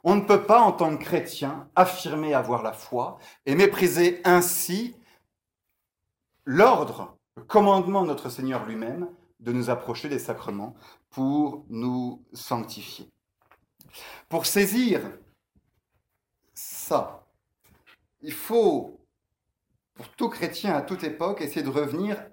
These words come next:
à l'intention du Christ. Qu'est-ce que le Christ veut pour moi ? C'est ça, être religieux. Trop souvent,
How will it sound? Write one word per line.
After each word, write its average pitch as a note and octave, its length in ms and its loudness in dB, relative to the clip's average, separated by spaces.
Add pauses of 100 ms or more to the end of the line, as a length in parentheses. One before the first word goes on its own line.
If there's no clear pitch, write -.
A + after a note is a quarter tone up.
(260)
à D3 100 -2
l'intention F3 640 0
du A2+ 140 -8
Christ. - 680 -20 (540)
Qu'est-ce A#3 260 0
que - 120 -2
le E3+ 120 2
Christ G#3 420 -8
veut D#3+ 680 -2 (340)
pour C#3+ 240 -6
moi ? G2+ 300 -8 (480)
C'est C#3+ 120 -10
ça, A3+ 220 0
être - 180 -2 (540)
religieux. C3+ 720 -2 (640)
Trop F#3 140 -2
souvent, G#3 720 2